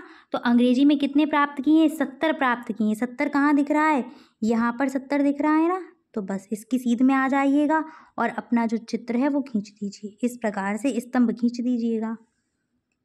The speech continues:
कौन सा विषय का है? तो ये इंग्लिश विषय का हो गया।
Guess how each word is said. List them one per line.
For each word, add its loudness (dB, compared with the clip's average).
कौन 2
सा 2
विषय 0
का 0
है? 2
तो -2
ये 2
इंग्लिश 2
विषय -6
का -10
हो -8
गया। -14